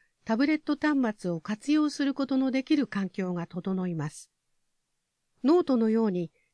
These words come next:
考えを書き込んだり、一人一人に応じたデジタルドリルに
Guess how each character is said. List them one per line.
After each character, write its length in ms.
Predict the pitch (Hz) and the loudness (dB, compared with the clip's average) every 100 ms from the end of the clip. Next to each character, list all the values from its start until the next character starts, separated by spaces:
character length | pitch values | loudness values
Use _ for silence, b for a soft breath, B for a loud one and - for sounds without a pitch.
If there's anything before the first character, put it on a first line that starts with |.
| - | -4
考 260 | 226 240 240 | -2 0 0
え 160 | 214 165 | 0 -2
を 100 | - | -6
書 100 | 165 | -12
き 120 | - | -4
込 140 | 240 233 | 0 0
ん 60 | |
だ 100 | 165 | -2
り、 160 | 117 - _ _ _ _ _ | -8 -16 _ _ _ _ _
一 240 | - - 339 | -20 -2 0
人 140 | 330 | 2
一 240 | 320 - 320 | 0 0 2
人 160 | 277 | 2
に 140 | 240 - | 0 2
応 180 | 240 277 | 0 2
じ 140 | 277 | 0
た 240 | - 240 - | 0 -4 -6
デ 180 | 190 220 | -4 0
ジ 160 | 226 262 | 0 0
タ 120 | 277 | 0
ル 140 | 277 | 0
ド 120 | 247 269 | 0 0
リ 140 | 226 | 0
ル 100 | 175 | -2
に 160 | 139 | -6